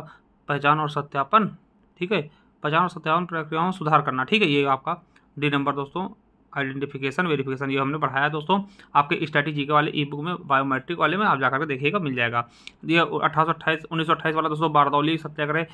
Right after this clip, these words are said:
ये हमारे जो हमने हिस्ट्री वाली ई बुक है दोस्तों, उसमें मिल जाएगा। देखिए अभी तक जितने भी क्वेश्चन हिस्ट्री में पूछे गए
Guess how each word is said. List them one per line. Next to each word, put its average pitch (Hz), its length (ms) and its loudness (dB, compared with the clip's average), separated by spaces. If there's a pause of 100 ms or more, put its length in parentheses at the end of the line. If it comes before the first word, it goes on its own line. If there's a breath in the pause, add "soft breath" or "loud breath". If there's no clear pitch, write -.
(220 loud breath)
ये 151 60 2
हमारे 151 360 4
जो 156 360 0 (180)
हमने 147 260 0 (100)
हिस्ट्री 147 300 -6
वाली 165 240 4
ई 160 40 4
बुक 165 180 -2
है 175 60 4
दोस्तों, 147 260 2
उसमें 147 200 -4
मिल 156 120 -2
जाएगा। 151 160 2
देखिए 185 300 0 (580 loud breath)
अभी 170 180 4
तक 208 120 4
जितने 180 260 2
भी 190 60 2
क्वेश्चन 180 280 2
हिस्ट्री 151 280 0
में 180 80 0
पूछे 185 220 4
गए 214 220 2